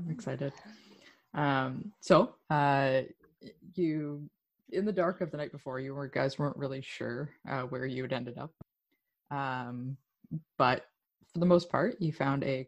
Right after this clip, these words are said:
comfortable, what looks like, uh, like, bench or couch type, uh, furniture, uh, that was large enough to accommodate Aries'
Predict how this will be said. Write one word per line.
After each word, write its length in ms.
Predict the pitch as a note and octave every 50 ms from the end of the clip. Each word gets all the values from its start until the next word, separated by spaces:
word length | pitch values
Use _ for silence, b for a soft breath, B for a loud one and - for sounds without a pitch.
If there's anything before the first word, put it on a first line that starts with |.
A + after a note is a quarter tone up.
| -
comfortable, 480 | - D#3 D#3 - - D#3+ D3+ D3+ D3+ C#3
what 140 | C#3 - -
looks 240 | C3 C#3+ - -
like, 200 | - C3 C3 C3 _ _ -
uh, 340 | C3 C3 B2+ B2+ C3 C3+ - - _ -
like, 140 | D3 C#3+ - _
bench 260 | - C3 C#3+ D3+ -
or 100 | - C#3 _ -
couch 340 | - B2+ C3 C3 - - - _ _
type, 160 | B2+ C3 - _ _ _ _ _ _ _ _ _ _ b b b b b b b b _ _ _
uh, 220 | D#3+ D3 C3 C3 C#3+
furniture, 680 | - - E3 D3 C#3+ C#3 - - - C3 D3+ F3 - _ _ _ _ _ _ D3+
uh, 480 | C#3 C3+ C3 B2+ B2+ - - D3 D3 C#3+ C3+ _ _
that 80 | -
was 160 | - C#3 C3+ -
large 240 | C3+ C3+ C3 -
enough 200 | C#3 C3 C3 - -
to 120 | - C#3
accommodate 520 | C3+ - - C3+ C3+ C#3 B2+ C3+ C3 B2 -
Aries' 600 | - C#3 C3 C3 B2+ C3 B2+ B2+ - - - -